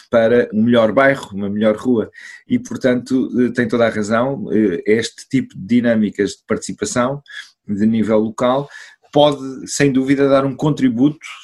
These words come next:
fantástico para que também depois quem tem responsabilidades, de, nomeadamente na autarquia, possa aproveitar, usar, pôr em ação as sugestões que nascem a partir da comunidade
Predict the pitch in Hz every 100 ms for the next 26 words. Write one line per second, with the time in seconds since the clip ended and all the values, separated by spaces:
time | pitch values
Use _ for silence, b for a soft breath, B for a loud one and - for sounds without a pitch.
0 | - 131 120 123 123 - 139 _ 139 135
1 | 151 151 - 151 135 143 143 - 147 -
2 | 151 139 139 135 - 131 135 131 131 113
3 | - 110 101 95 85 - - 98 95 92
4 | 104 95 _ - 92 90 98 101 98 147
5 | 185 208 B B B _ 131 131 - 156
6 | 156 - 120 131 139 123 110 113 117 135
7 | 139 - 123 113 117 113 135 B B B
8 | - 147 139 123 113 - 113 120 143 B
9 | B - 107 - 117 - 120 120 - 117
10 | 113 110 120 113 - - 110 120 123 117
11 | 113 135